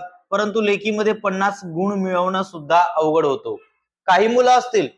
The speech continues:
जे इकडे सत्तेचाळीस पण घेतात, इकडे नव्वद पण घेतात, पण भरपूर अशी मुलं आहेत ज्यांना ग्राउंडला मार्क कमी असतात, ते ग-, लेखीमध्ये कमी पडतात. त्यामुळे कदाचित तुम्ही जर लेखी नव्वद प्लस, पंच्याण्णव प्लस जर करायचा प्रयत्न केला,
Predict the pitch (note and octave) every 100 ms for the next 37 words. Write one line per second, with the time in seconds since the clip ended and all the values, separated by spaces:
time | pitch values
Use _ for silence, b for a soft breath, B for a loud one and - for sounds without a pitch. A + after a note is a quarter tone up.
0 | _ _ D3 G#3 A3 A3+ G#3+ G3+ G#3 G#3
1 | A3+ A3+ A#3 G#3 G3+ A3 A3+ G#3 A3 G#3
2 | G#3 A3 G#3+ G#3+ G3 E3+ E3 G3 F3 D#3+
3 | E3+ E3+ A3 A3 A3 A3 A3+ A3+ F3+ F3+
4 | - _ _ E3+ G3 G#3 G3+ G#3+ G#3+ G3+
5 | G3+ G3+ G3+ G#3+ G#3 G#3 A3 G#3+ - -
6 | A#3 B3 A#3+ - _ _ - C3+ D#3 D3+
7 | D3 F#3 G3+ A#3 A3+ A3+ A3 G#3 F#3 F3
8 | D#3+ D3+ G3 G3+ G#3 A3+ - G#3 G3+ A#3+
9 | B3 A3 C#3+ _ _ _ G3+ G#3+ C4 C4+
10 | B3 A#3+ A#3 A#3+ A#3 A#3 A#3 A#3+ A#3 A#3
11 | A#3 A3+ A3 A3 A#3 A3+ A3+ A#3 G#3 A#3
12 | A3 A3 A3 A3+ G#3+ G#3+ A3 G#3+ G#3+ G3